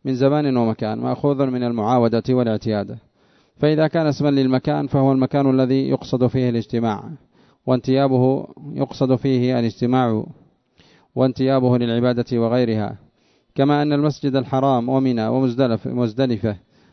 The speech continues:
وعرفة والمشاعر جعلها الله عيدا للحنفاء ومثابة،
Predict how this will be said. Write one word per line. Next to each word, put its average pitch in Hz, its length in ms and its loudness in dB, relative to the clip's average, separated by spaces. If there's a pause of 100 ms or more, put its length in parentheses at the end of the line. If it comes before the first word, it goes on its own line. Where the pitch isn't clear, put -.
(120)
وعرفة 123 640 0
والمشاعر 127 640 0 (800)
جعلها 131 400 2
الله 123 300 0
عيدا 120 280 -2
للحنفاء 120 760 0
ومثابة، 120 600 0